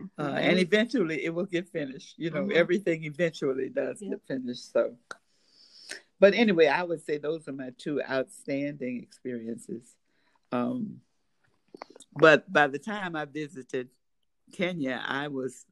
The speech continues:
Speaker 1: a seasoned traveler. I mean, my early travels <laughs> were probably the most interesting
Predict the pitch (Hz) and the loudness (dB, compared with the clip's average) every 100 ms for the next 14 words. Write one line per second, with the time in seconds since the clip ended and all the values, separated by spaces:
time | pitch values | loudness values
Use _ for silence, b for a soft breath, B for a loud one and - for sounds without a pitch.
0 | 254 - 233 - 185 180 - 247 - 135 | -16 -10 -10 -4 -2 -2 -2 -8 -2 2
1 | 120 120 107 - - 120 131 139 151 123 | 2 2 -6 -10 -8 -6 -2 0 2 4
2 | 175 147 139 - 135 135 151 - - _ | 4 2 -2 0 0 0 -8 -16 -20 _
3 | - 190 - 156 160 156 156 123 151 156 | 4 4 4 -4 -4 -6 -8 -8 -10 -10
4 | - 180 165 143 - - | -6 -8 -8 -12 -6 -8